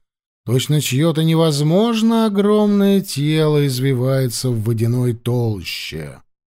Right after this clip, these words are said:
А Юр видит лишь смутные очертания чудовища.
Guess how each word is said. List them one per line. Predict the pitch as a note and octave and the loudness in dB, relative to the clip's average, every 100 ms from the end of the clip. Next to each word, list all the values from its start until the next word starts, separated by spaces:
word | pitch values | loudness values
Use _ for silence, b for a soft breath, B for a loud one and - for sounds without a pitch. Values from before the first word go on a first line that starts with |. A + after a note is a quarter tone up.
| _ _ _ _ _ _ _ | _ _ _ _ _ _ _
А | E2 | -14
Юр | D#2+ D3+ G3+ G#3 F#3 | -4 0 2 2 2
видит | F3 G3+ G3 F#3 | 2 2 0 0
лишь | G3 F#3 - | -2 -2 -2
смутные | E3 F3+ F#3 G3 F#3+ | 0 2 0 0 0
очертания | E3 F#3 E3+ - F#3+ F3 C3+ A2 | 0 -2 -2 -2 0 0 0 -2
чудовища. | - A#2 A2+ A#2 G#2+ F2+ E2 - - D2 C2+ | -4 -4 -2 0 -2 -4 -8 -8 -8 -12 -16